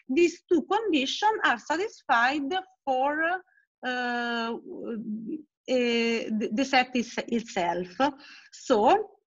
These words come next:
we will say that, uh, N F cover itself if something like this appear. That means that the image of F N should be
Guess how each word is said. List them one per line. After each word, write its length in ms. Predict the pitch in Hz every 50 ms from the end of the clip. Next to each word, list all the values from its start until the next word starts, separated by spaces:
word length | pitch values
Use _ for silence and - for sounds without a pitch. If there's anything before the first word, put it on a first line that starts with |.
| _ _ _ _ _ _ _ - -
we 140 | 285 311 302
will 140 | 269 254 202
say 180 | - - 262 247
that, 280 | 208 220 214 - -
uh, 520 | 226 220 208 202 196 196 202 202 196 196 196 - -
N 480 | - 254 262 247 233 220 208 202 190 190 -
F 120 | 202 202 - - _ -
cover 380 | 262 240 226 202 196 190 190 -
itself 580 | - 311 311 - - 269 220 220 254 320 359 - - - 427 571 392
if 240 | 302 269 269 269 - - _ _ _ _ _ _ _ _
something 460 | - - 330 330 320 330 330 320 311
like 160 | 294 285 285 247
this 160 | 330 320 269
appear. 560 | 302 294 294 _ - 269 240 208 196 190 196
That 220 | 196 240 254 -
means 280 | 302 302 320 339 339 - -
that 260 | 254 226 190 180 180 - -
the 220 | 196 185 196 208 - -
image 580 | 330 349 339 294 247 208 190 180 165 156 - - -
of 220 | 214 202 190 185 - -
F 160 | 226 226 226 - -
N 240 | 285 285 302 349 381 403 415 427 440 427 - _ _ _
should 340 | - - - 269 220 214 214
be 260 | 269 262 240 233 -